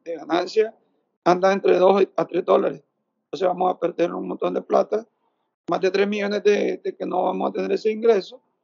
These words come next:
Y el otro problema es que hay demanda también de otros productos, no solamente el escolar.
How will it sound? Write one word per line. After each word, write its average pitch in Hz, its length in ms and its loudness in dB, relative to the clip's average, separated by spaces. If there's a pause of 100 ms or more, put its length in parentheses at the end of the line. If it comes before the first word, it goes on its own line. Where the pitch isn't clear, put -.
(480)
Y 180 480 4 (180)
el 180 100 -2
otro 185 200 -2
problema 202 340 2
es 208 60 2
que 208 120 8
hay 208 40 10
demanda 202 380 -2
también 196 260 -6
de 185 100 0
otros 220 320 2
productos, 190 420 -6
no - 100 -20
solamente 185 420 -16
el - 80 -10
escolar. - 420 -8